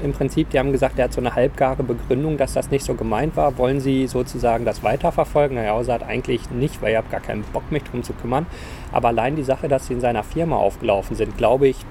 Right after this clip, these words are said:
d-, dürfte in so Fall schlimmer sein, als wenn er irgendwie zwanzig Sozialstunden oder so kriegt, die sozusagen sein Leben nicht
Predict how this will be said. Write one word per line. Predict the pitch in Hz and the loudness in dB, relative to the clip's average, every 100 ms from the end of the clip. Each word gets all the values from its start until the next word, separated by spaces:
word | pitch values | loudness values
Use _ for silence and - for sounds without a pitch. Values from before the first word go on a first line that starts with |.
| 143 - - | -10 -10 -6
d-, | 415 175 | -6 0
dürfte | - 151 - | 2 4 2
in | 127 | 2
so | 135 139 | 4 2
Fall | - 139 | 2 2
schlimmer | 127 135 131 151 | 0 -2 0 2
sein, | 135 135 | 4 4
als | 131 - | 2 0
wenn | 127 | 2
er | 127 131 | 2 2
irgendwie | 127 123 | 2 0
zwanzig | - 120 120 123 | 0 0 0 0
Sozialstunden | 110 - 120 127 - - 110 | -2 0 2 2 2 -2 -2
oder | 107 110 104 | 0 0 -2
so | 107 - | -4 -2
kriegt, | 127 - | -2 -2
die | 123 120 117 110 | -4 -2 -2 -2
sozusagen | 123 123 120 117 117 | -4 -2 2 2 4
sein | 107 | 2
Leben | 110 123 123 | 4 2 2
nicht | 107 - | -2 -2